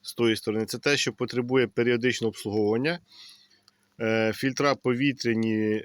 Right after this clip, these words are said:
е, фільтра масляні потребують через певну кількість мотогодин обслуговування. Це обов'язково. Для того, щоб ваш генератор пускався і працював коректно.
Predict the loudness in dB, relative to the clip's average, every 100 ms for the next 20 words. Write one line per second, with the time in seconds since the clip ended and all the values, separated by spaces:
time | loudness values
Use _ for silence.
0 | -2 0 2 2 0 0 -4 -2 2 2
1 | 2 0 0 -2 -2 -2 -4 -2 -2 0
2 | 0 0 0 -2 -2 -2 0 0 -2 -4
3 | -6 -6 -8 -2 -2 0 -4 -4 0 0
4 | 0 -4 -10 -8 -2 0 0 0 -2 0
5 | 0 0 -2 -4 -6 -4 -4 -6 -18 -20
6 | -20 -20 _ _ -8 -2 2 2 0 2
7 | 2 2 2 2 2 -8 -6 0 0 0
8 | -6 -4 -6 -6 -2 -2 0 0 0 0
9 | -6